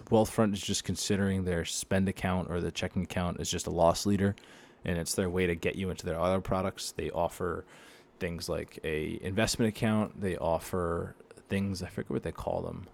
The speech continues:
Let me see. They offer automated bond portfolios, automated index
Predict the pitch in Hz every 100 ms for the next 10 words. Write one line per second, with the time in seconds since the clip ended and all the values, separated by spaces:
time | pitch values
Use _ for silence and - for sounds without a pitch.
0 | - 90 87 - 90 95 - - - _
1 | _ _ _ _ _ _ _ _ - 92
2 | - - 95 92 - 98 92 90 87 87
3 | 92 - - - - - - _ _ _
4 | - _ - - - 110 135 139 127 113
5 | 104 120 135 147 - 147 147 151 156 -
6 | - - 107 107 104 98 113 123 117 -
7 | - - - -